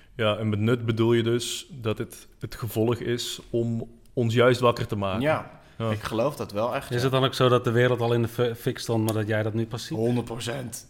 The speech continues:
Speaker 2: Heeft de
Speaker 3: Dat
Speaker 2: wereld ooit niet in de fik gestaan?
Speaker 3: Ja, precies. Dus, eh, eigenlijk is er niks veranderd, maar, eh,
Speaker 2: Het staat alleen misschien wat meer in de fik. Of de, de bla-, de, de, nee, het staat niet meer in de fik. De vlammen zijn zichtbaarder.
Speaker 1: Hm.
Speaker 3: Ja.
Speaker 1: En waarom zou die vlam ooit uitgaan? Gaan die ooit uit, denk je?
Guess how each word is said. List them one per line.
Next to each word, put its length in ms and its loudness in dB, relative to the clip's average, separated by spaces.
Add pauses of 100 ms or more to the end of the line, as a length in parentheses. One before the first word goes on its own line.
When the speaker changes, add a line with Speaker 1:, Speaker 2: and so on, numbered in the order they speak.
(100)
Speaker 2:
Heeft 140 -16
de 60 -2
Speaker 3:
Dat 100 -2
Speaker 2:
wereld 220 0
ooit 160 0
niet 120 0
in 60 -2
de 60 -2
fik 180 -4
gestaan? 560 -8
Speaker 3:
Ja, 140 0
precies. 460 -2
Dus, 140 -10
eh, 160 -8
eigenlijk 280 -8
is 100 -4
er 60 -4
niks 160 -4
veranderd, 480 -6
maar, 180 -4
eh, 100 -8
Speaker 2:
Het 140 -12
staat 180 0
alleen 140 -2
misschien 220 -2
wat 120 0
meer 180 4
in 80 4
de 80 -2
fik. 380 -6
Of 160 -6
de, 160 -2
de 80 -6
bla-, 260 0
de, 120 -4
de, 120 -2 (320)
nee, 440 0
het 100 -8
staat 180 4
niet 100 0
meer 80 2
in 60 0
de 60 -4
fik. 280 -6 (280)
De 200 -8
vlammen 280 4
zijn 120 -2
zichtbaarder. 600 -2
Speaker 1:
Hm. 100 -6 (280)
Speaker 3:
Ja. 160 -6 (320)
Speaker 1:
En 120 2
waarom 360 10
zou 200 8
die 100 0
vlam 240 4
ooit 200 4
uitgaan? 580 2 (380)
Gaan 260 4
die 100 2
ooit 160 0
uit, 200 -4
denk 180 -10
je? 120 -12